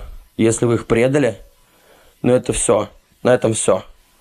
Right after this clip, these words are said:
Поэтому щас будут очень острые моменты на предмет вот этого лояльности, преданности и соблюдения договоренностей. Если они не соблюдаются,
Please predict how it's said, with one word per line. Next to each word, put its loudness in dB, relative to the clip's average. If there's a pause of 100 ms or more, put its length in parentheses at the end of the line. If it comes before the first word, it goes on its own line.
(260)
Поэтому 2
щас 0
будут 0
очень 2
острые 0
моменты 0
на 0
предмет 0
вот 0
этого 0
лояльности, 2
преданности -2
и 0
соблюдения -2
договоренностей. 0
Если -2
они 0
не -2
соблюдаются, 2